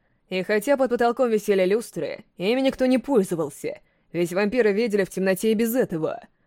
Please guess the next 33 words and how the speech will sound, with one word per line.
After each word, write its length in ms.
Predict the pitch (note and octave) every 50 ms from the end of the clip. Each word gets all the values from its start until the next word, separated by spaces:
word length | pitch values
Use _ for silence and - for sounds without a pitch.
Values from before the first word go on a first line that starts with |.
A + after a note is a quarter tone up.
| _ _ _ _ _ _ _ -
Мебель, 400 | E3+ F3+ F#3+ A3+ C4 B3+ B3+ A#3
шкафы 280 | - - A3 G#3+ A#3+ A#3
и 20 |
украшения — 760 | G#3+ G3 - F#3 F3 F3 - - A#3+ A#3+ F3+ D#3 - - - - _ _ _ _
все 220 | - - - D4
было 200 | B3 A#3+ A#3 G#3+
создано 380 | G#3 - C4+ C4+ A#3+ G3+ G3+ F#3
из 140 | F3+ - -
камня 340 | - A#3 B3 A3+ F#3+ F3+ F3+
и 20 |
просто 300 | - G3+ A3+ A3+ - A#3
вырастало 580 | G#3+ A#3 A#3+ A#3+ - - - C#4+ A#3+ F#3 E3 D#3+
из 160 | F3+ - -
пола, 480 | - - C4+ F#3+ E3 E3 - - - - _ _ _ _ _ _
так 180 | - C4+ D#4+
что 180 | - - - C#4
обилие 440 | C4 B3 A3+ C#4 C#4+ C#4 B3 A#3 A3
запылившихся 680 | G3+ A3 F#3+ A#3 A#3+ B3 A#3+ - A3+ G#3 - - G3
подушек 460 | - F#3 F3+ F3+ A3+ B3+ A#3+ - F3
на 120 | E3+ F3+ F3
диванчиках 720 | D#3+ F3 E3+ G3+ B3 A#3 - F3 - - - - - - _ _ _ _ _ -
было 220 | F3+ G#3 B3+ C#4+
скорее 280 | C4+ - - C4+ C4+ C4+
необходимостью, 1040 | C4 C4 B3 - - B3+ B3+ A3+ B3+ B3 F#3+ D#3+ D#3 - - - D#3+ - - - - _ _ _ _ _
чем 220 | - - F#3 F3+
чьей-то 400 | F3+ - - G3 A3 A#3 A3+ A#3
блажью. 600 | A3 A#3+ B3+ B3 F#3+ F3 - - E3 D#3+ - - - - _ _ _ _ _ _ _ _ _ _
На 160 | E3 F3 A3
этом 280 | C#4 E4 E4 D#4+ D4 C#4+
индивидуальность 640 | C4 A#3+ A#3+ A#3 A#3+ B3 C4 B3+ A#3+ A#3 A3 -
убранства 420 | G#3 F#3+ G#3 A3+ B3+ A3+ - - G3+
и 20 |
заканчивалась. 800 | F#3 A3+ A#3+ - C#4 A3+ F#3 - - D#3+ D#3+ - - - - -